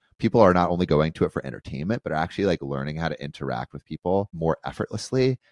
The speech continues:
is, like, what I'm super passionate about. And I think, like, I have a competitive advantage in doing that. I love to do it. I think people need it. It's like that, I don't know, it's like the ikigai,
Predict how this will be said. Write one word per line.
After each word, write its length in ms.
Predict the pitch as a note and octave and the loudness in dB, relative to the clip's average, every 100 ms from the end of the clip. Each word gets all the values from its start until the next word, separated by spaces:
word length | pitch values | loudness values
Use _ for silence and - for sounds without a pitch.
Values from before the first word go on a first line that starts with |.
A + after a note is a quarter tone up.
| _ | _
is, 180 | E2+ - | -8 -4
like, 340 | D2 B1+ - - | -4 -4 -8 -6
what 180 | D#2 C#2+ | -4 -4
I'm 140 | C#2 | -4
super 260 | - D#2+ D#2 | -8 -6 -6
passionate 440 | D2 C2+ - D2 | -4 -6 -6 -8
about. 320 | C#2+ C#2 C#2 | -4 -4 -4
And 100 | - | -6
I 60 | C#2 | -10
think, 300 | - C#2 - | -10 -12 -10
like, 200 | C2 - | -10 -6
I 60 | D2 | -6
have 100 | C#2 | -6
a 40 | |
competitive 500 | D#2+ C#2+ E2 D2+ D2 | -12 -12 -8 -6 -6
advantage 500 | D2 D#2+ D#2+ E2 D2+ | -6 -6 -6 -8 -12
in 60 | D#2+ | -6
doing 260 | D#2+ D#2 | -4 -2
that. 240 | D#2 D#2+ D2+ _ - | -2 -2 -4 _ -6
I 100 | D2+ | -4
love 320 | D2+ D#2 D#2+ | 0 2 2
to 100 | E2+ | -2
do 160 | D2+ D#2+ | 0 0
it. 140 | D#2 D2+ | 0 -2
I 80 | |
think 160 | D#2 D2 | -8 -12
people 240 | D#2 C#2+ | -12 -10
need 240 | C#2 D#2 D#2+ | -8 -4 -2
it. 100 | D2+ | -4
It's 160 | - | -6
like 160 | C#2+ C#2 | -10 -8
that, 260 | C#2+ C#2 - _ _ D2+ | -6 -6 -8 _ _ -6
I 40 | |
don't 80 | D2+ | -4
know, 100 | C#2 | -4
it's 120 | C#2+ | -6
like 80 | D2 | -8
the 120 | D#2 - | -8 -6
ikigai, 640 | - D#2 D#2 D2 D2 D2 | -4 0 2 2 0 -2